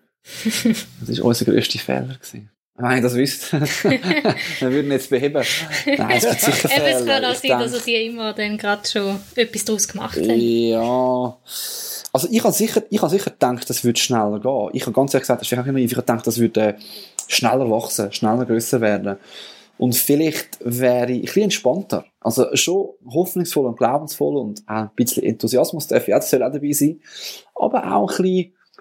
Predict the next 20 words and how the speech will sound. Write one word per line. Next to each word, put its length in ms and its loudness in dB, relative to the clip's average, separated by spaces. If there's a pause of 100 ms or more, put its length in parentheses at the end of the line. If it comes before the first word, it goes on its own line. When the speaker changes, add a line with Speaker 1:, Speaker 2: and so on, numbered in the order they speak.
(120)
Speaker 1:
entspannter 680 0
und 120 -8
sagen, 240 4
hey, 160 4
es 100 -4
darf 140 0
seine 240 -2
Zeit 320 0
haben 360 0
und 340 -4
es, 220 -4
es 180 -4
soll 140 4
gesund 400 2
sein 360 2 (160)
und, 160 -4
und, 300 -2 (540)
ja, 400 0 (520)
Spass 420 0
machen 340 2